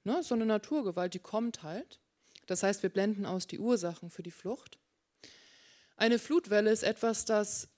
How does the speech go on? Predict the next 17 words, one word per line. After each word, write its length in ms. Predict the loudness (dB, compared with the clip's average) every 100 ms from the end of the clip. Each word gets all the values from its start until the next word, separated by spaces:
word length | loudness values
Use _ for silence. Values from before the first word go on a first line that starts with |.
| _ _ _ _ 2
nichts 300 | 2 2 -2
anderes 400 | 0 2 2 2
ist 200 | -2 0
als 220 | -2 -2
bedrohlich. 680 | -6 -4 -4 -4 -6 -14 _ _ _ _ _ _ _ _ _ _ 0
Wir 100 | 4
schützen 340 | 4 2 -4
unsere 280 | -4 -2 0
Häuser, 400 | 0 2 2 2
wir 80 | 0
stapeln 420 | 0 -2 -2 -4
Sandsäcke, 580 | -2 -4 -4 -4 -4 -2
wir 60 |
machen 280 | 0 0 -2
die 100 | -2
Schotten 400 | -2 -4 -6 -10
dicht. 380 | -8 -10 -12